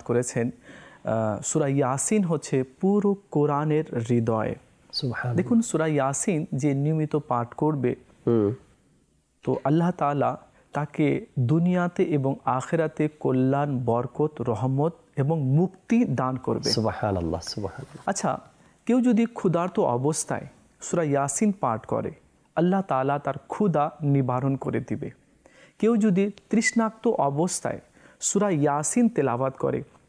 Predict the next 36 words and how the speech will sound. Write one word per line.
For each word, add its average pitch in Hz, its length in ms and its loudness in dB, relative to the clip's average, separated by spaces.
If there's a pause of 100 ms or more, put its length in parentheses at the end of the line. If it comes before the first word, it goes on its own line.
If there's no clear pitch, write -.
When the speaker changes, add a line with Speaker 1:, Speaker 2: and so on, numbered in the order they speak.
(640)
Speaker 1:
আল্লাহ 165 320 2
তাআলা 131 440 0
তার 135 200 -4 (120)
পিপাসা 170 640 -2
দূর 151 360 2
করে 131 280 0
দিবে। 131 280 -2
Speaker 2:
সুবহানাল্লাহ। 120 1000 0
Speaker 1:
আচ্ছা, 101 280 -4 (360)
কেউ 247 160 2
যদি 233 300 4 (140)
উলঙ্গ 233 360 4
রয়েছে, 143 640 0
যার 147 200 -2
কাছে 165 240 -2
পোশাক 196 560 0
আশাক 143 380 -2 (100)
নেই, 139 240 2
Speaker 2:
নেই। 117 120 4
Speaker 1:
কাপড় 170 380 2
নেই, 143 240 0 (140)
Speaker 2:
হুম। 107 220 2 (320)
Speaker 1:
তো 214 80 0
কেউ 254 220 2
যদি 220 400 2 (180)
এমন 262 260 4
অবস্থায় 135 500 -2
সূরা 170 240 -2
ইয়াসিন 147 500 2
পাঠ 113 320 -2
করে, - 220 -4 (240)
তো - 120 0
আল্লাহ 151 460 2
তাআলা 135 420 0
তাকে 123 300 -4 (100)
উত্তম 208 400 0